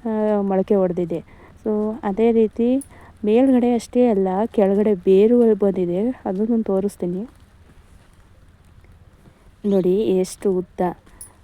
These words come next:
ಇದು ಒಂದು, ಎರಡು, ಮೂರು, ಮೂರು ಬೇರುಗಳು ಬಂದಿದ್ದಾವೆ.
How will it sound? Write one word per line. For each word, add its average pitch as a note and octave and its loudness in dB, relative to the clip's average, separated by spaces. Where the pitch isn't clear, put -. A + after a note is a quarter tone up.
ಇದು F#3+ -4
ಒಂದು, G3 -2
ಎರಡು, F#3 0
ಮೂರು, G3 -2
ಮೂರು G#3+ 2
ಬೇರುಗಳು G3+ 2
ಬಂದಿದ್ದಾವೆ. F3 -6